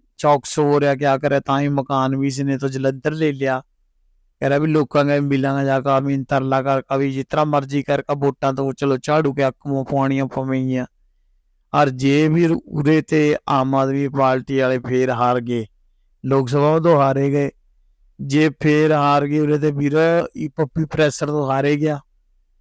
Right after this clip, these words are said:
ਪੱਪੀ ਪ੍ਰੈਸ਼ਰ ਹਾਰਨੇ ਦੇ ਬਾਅਦ ਇਨਕੇ ਉੱਪਰ ਜ਼ਿਆਦਾ ਪ੍ਰੈਸ਼ਰ ਪੈ ਗਿਆ ਵੀਰ। ਇਹ ਵੀ ਇਹਨਾਂ ਨੂੰ ਕੰਮ ਕਰਕੇ ਲੋਕਾਂ ਨੂੰ ਦਿਖਾਣੇ ਪੈਣੇ। ਜੇ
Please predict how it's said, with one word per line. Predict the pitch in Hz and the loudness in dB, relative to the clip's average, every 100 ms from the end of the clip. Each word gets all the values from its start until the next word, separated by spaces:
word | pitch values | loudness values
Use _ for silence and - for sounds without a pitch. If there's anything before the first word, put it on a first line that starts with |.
| _ | _
ਪੱਪੀ | 147 - 175 175 | -6 -2 0 0
ਪ੍ਰੈਸ਼ਰ | - 160 147 170 | 2 2 2 2
ਹਾਰਨੇ | 160 143 143 147 143 | 2 2 2 0 0
ਦੇ | 143 | 2
ਬਾਅਦ | 135 139 147 | 2 2 2
ਇਨਕੇ | 156 147 143 175 | -2 -4 -2 -2
ਉੱਪਰ | 160 156 | -2 -2
ਜ਼ਿਆਦਾ | 147 135 127 135 | 0 0 0 0
ਪ੍ਰੈਸ਼ਰ | 139 131 120 131 | -2 -2 -2 -4
ਪੈ | 120 117 | -4 -4
ਗਿਆ | 123 131 | -2 -2
ਵੀਰ। | 143 156 156 - _ _ _ _ _ | 0 0 0 -4 _ _ _ _ _
ਇਹ | 151 143 | -4 0
ਵੀ | 143 | 2
ਇਹਨਾਂ | 151 160 165 | 2 4 4
ਨੂੰ | 165 | 2
ਕੰਮ | 147 143 143 | 2 0 0
ਕਰਕੇ | 143 147 139 139 | 0 -2 0 0
ਲੋਕਾਂ | 139 135 143 139 | 0 0 -2 -2
ਨੂੰ | 131 | -2
ਦਿਖਾਣੇ | 120 120 123 | -2 -2 -2
ਪੈਣੇ। | 127 139 151 156 156 - _ _ _ _ | -4 -4 -2 -4 -6 -12 _ _ _ _
ਜੇ | 139 151 | 0 2